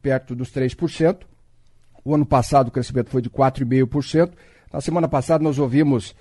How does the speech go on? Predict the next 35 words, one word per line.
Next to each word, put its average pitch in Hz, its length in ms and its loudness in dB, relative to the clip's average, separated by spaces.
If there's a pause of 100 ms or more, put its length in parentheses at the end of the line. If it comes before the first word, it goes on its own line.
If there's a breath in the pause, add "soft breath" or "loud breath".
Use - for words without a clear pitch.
(320)
aqui 131 220 -2
na 139 100 4
C 139 200 0
B 127 300 4
N 117 260 -2
o 117 400 -2
governador 127 480 2
Ratinho 127 340 0
Júnior. 180 380 2 (100)
Ele 139 160 -2
disse 160 220 -8
que, 151 440 2 (360 soft breath)
de 170 60 -4
alguma 175 200 2
forma, 180 400 4
no 170 80 2
entendimento 147 420 0
dele, 156 160 -2
está 165 160 -4
faltando 170 360 -4
um - 40 -6
pouco 170 240 -6
de 165 100 -8
comunicação 180 800 0
no 131 100 2
atual 135 240 0
governo 139 460 2 (240 soft breath)
para 156 120 -4
que 175 120 -2
essas 165 200 -4
mensagens 160 400 -4
possam 170 300 -8
chegar 151 340 2
à 147 40 0
população. 135 640 -2